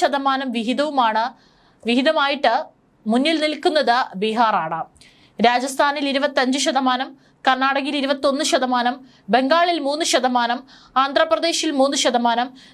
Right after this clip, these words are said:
ജാർഖണ്ഡിൽ രണ്ട് ശതമാനം എന്നിവയാണ് യഥാക്രമം തൊട്ടുപിന്നിൽ. ഛത്തീസ്ഗഡ്, മധ്യപ്രദേശ്, കേരളം, മഹാരാഷ്ട്ര, തമിഴ്നാട് സംസ്ഥാനങ്ങളിലാണ് ബാക്കി രണ്ട് ശതമാനം. സ്വർണ്ണ ഖനനം ആരംഭിച്ചാൽ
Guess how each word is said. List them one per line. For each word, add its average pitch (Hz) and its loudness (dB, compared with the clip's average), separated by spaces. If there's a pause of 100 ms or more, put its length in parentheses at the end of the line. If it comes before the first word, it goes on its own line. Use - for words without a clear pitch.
(140)
ജാർഖണ്ഡിൽ 311 0 (120)
രണ്ട് 262 -2
ശതമാനം 240 0 (120)
എന്നിവയാണ് 226 0 (120)
യഥാക്രമം 214 0 (120)
തൊട്ടുപിന്നിൽ. 208 0 (520)
ഛത്തീസ്ഗഡ്, 254 2 (420)
മധ്യപ്രദേശ്, 269 0 (140)
കേരളം, 247 2 (160)
മഹാരാഷ്ട്ര, 254 0 (480)
തമിഴ്നാട് 269 2
സംസ്ഥാനങ്ങളിലാണ് 254 0 (120)
ബാക്കി 214 -2 (220)
രണ്ട് 214 2 (100)
ശതമാനം. 165 -2 (1080)
സ്വർണ്ണ 247 2 (120)
ഖനനം 277 0 (100)
ആരംഭിച്ചാൽ 302 0